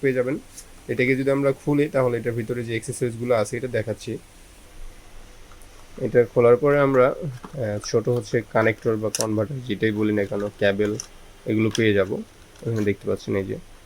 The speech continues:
একটা হচ্ছে আপনার ইউএসবির জন্য, ইউএসবির জন্য, ইউএসবি দিয়ে আপনি আপনার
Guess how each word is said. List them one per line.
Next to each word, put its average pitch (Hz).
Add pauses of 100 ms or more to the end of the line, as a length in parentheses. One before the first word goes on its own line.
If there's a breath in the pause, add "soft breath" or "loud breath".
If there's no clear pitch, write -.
(480)
একটা 113
হচ্ছে 110
আপনার 113 (1400)
ইউএসবির 117
জন্য, 104 (1080)
ইউএসবির 101
জন্য, 101
ইউএসবি 110
দিয়ে 104
আপনি 98
আপনার 98